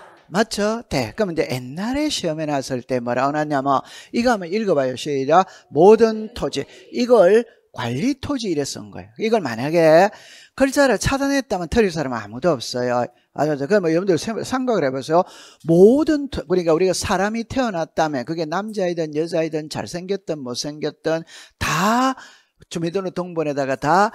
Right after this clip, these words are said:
출생신고를 통해서 올, 이름을 올려야 된다, 안 한다? 올려. 그럼 특징인만 올린다. 그건 말이 안 되지. 그럼 모든 토지를 등록을 다 하는 겁니다. 그러면 관리 토지만 등록한다는 말은 O다, X다, X. 그럼 이거 답만, 이것만 찾아내면 틀릴 사람 아무도 없어요.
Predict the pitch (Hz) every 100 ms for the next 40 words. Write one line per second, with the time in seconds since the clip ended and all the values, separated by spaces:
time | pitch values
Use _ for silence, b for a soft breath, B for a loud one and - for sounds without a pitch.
0 | B - 175 156 165 160 185 165 147 139
1 | 139 139 139 165 226 208 202 175 151 202
2 | 254 185 139 120 120 135 139 151 156 b
3 | - 202 165 - B - 190 294 - 330
4 | 320 226 165 185 190 165 139 170 120 104
5 | 110 202 156 120 110 107 147 131 143 208
6 | 330 339 285 226 190 202 226 247 b _
7 | 156 156 135 120 113 117 117 131 131 117
8 | 113 120 156 220 B B 233 196 185 -
9 | B - 139 135 165 269 - 277 247 240
10 | 208 165 180 196 165 - 156 151 143 143
11 | 131 123 127 - - 151 147 156 170 -
12 | _ 143 123 - 131 151 - B - -
13 | - B B - 226 247 226 247 294 320
14 | 262 262 311 233 - 349 330 220 190 202
15 | 156 127 117 110 123 135 120 - 110